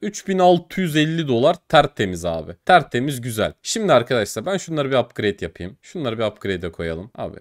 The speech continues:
şunu kitleyelim. Şunu bir upgrade'e koyalım ya. Arkadaşlar yüzde kırk dört şansla şu Doppler'ı upgrade'e yapalım mı ya? Birazcık da para koyayım üzerine. Yüzde elli üç şansla ben bu upgrade'e giriyorum ve yeni bıçağımız hayırlı olsun.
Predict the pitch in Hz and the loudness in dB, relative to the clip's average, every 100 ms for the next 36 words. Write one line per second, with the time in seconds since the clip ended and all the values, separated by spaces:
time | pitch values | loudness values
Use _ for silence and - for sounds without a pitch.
0 | _ - - 160 139 - - 160 _ - | _ -20 -16 -12 -12 -14 -20 -20 _ -4
1 | 110 92 117 _ - - 151 131 120 - | -2 -2 -6 _ -20 -12 -4 -2 -2 -4
2 | 98 92 95 - 87 85 78 76 87 - | -4 -4 -4 -4 -4 -4 -8 -12 -10 0
3 | 196 190 143 98 - 85 - - 196 190 | 2 2 2 0 -4 -10 -14 -10 -6 0
4 | 185 180 175 - 180 170 - 123 101 - | 0 0 -6 -2 -2 -2 -2 -4 -4 -6
5 | 110 113 123 - 170 113 104 196 202 - | -8 -8 -10 -8 -8 -6 4 4 4 -2
6 | 127 113 139 - - 170 170 196 190 180 | 0 2 0 -4 -2 -2 0 2 2 4
7 | 180 175 208 208 127 87 82 90 - - | 2 2 0 0 -2 -4 -6 -8 -12 -4
8 | 175 131 120 - 127 143 139 135 107 92 | 0 0 -2 -6 -2 0 0 0 -4 -4
9 | 90 85 85 85 85 113 - - 185 190 | -6 -10 -8 -8 -6 -10 -12 -12 -6 -4
10 | 170 151 175 - 185 185 180 185 180 - | -4 -2 -2 0 0 0 0 -2 -4 -2
11 | 113 104 - - 110 147 226 202 196 175 | -2 -2 -6 -4 -4 0 0 4 8 6
12 | 143 - 131 113 120 135 - 165 220 214 | 6 2 2 4 0 -2 -2 2 4 6
13 | 143 131 170 - 196 190 185 - 175 226 | 6 4 -2 0 8 8 6 -4 2 4
14 | 190 160 - 131 143 131 123 104 95 87 | 4 2 4 2 4 2 2 2 0 -4
15 | - 82 | -8 -16